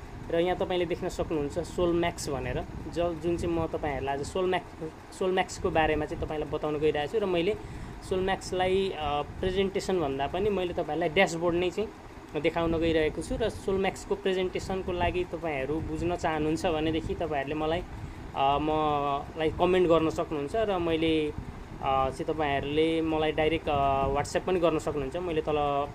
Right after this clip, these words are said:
अ, डिस्क्रिप्सनमा मैले नम्बर राखिदिएको छु। र सोलम्याक्स, अ, भनेको चाहिँ तपाईँले यहाँनिर देखिराख्नु भएको छ। यो प्रेजेन्टेसनतिर भन्दा पनि यसमा कसरी इन्कम गर्ने, कसरी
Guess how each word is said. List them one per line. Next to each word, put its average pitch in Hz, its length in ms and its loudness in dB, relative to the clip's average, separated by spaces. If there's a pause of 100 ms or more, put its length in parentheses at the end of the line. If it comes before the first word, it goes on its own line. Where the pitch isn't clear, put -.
(100)
अ, 139 80 -2 (800)
डिस्क्रिप्सनमा 156 720 -2
मैले 143 220 2
नम्बर 156 300 4
राखिदिएको 139 460 0
छु। 185 180 -6 (760)
र 202 400 2 (120)
सोलम्याक्स, 226 600 2
अ, 165 80 2 (1120)
भनेको 147 340 0
चाहिँ 202 120 -2
तपाईँले 196 280 0
यहाँनिर 190 180 -2
देखिराख्नु 180 440 -2
भएको 151 200 -2
छ। 202 40 -2
यो 202 100 2
प्रेजेन्टेसनतिर 214 840 2
भन्दा 143 240 0
पनि 190 120 -2
यसमा 180 200 -4
कसरी 226 300 0
इन्कम 196 320 0
गर्ने, 185 320 -2
कसरी 208 380 0